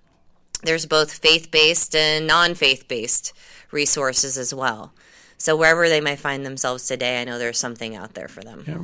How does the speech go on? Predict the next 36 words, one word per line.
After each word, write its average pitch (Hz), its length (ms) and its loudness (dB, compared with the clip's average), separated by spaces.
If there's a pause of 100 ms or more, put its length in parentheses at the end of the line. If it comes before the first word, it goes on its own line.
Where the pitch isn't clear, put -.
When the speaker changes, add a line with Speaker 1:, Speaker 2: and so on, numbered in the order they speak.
(140)
Speaker 2:
that's 180 200 -2
good. 147 220 0
And, 151 200 -4
and 165 400 -2
the 160 80 -2
bottom 165 300 2
line 151 240 0
there 143 240 0
is 127 160 -6
you 151 60 0
don't 160 140 0
have 151 120 -2
to - 80 -10
go 143 160 -2
through 139 160 -6
this 127 180 -8
alone. 110 380 -10 (840)
Speaker 1:
Right. 139 240 -4 (220)
Speaker 2:
Right? 139 340 -6
Speaker 1:
Yeah. 131 300 -8 (440)
Speaker 2:
Because 151 280 0
I 151 100 4
think 175 280 0
that's 160 420 0 (380)
something 160 560 -2
that, 135 380 -2
um, 139 460 -6 (500)
I 170 140 6
had 170 240 4
to 151 80 -2
discover 143 460 -2
for 143 180 -6
myself, 139 540 -2
that 139 240 -4 (120)
there 151 420 0
is, 170 500 0